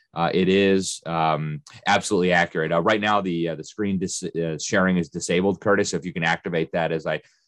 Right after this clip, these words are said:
chat, I will, um, go ahead and, and roll that. But what he says in his book is that, uh,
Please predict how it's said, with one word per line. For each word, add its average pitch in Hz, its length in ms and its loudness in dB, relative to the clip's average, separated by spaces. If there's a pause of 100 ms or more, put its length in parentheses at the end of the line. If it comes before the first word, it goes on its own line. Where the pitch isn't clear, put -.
(120)
chat, 90 360 2
I 82 140 4
will, 82 360 0
um, 76 340 -6 (760)
go 98 120 2
ahead 90 180 4
and, 80 240 -2
and 82 180 -4
roll 90 200 2
that. 80 200 0
But 110 100 -2
what 160 120 4
he 151 40 2
says 190 260 -2
in 139 80 -2
his 92 140 -6
book 110 340 -2 (380)
is 101 280 -2
that, 98 260 -2
uh, 92 240 -2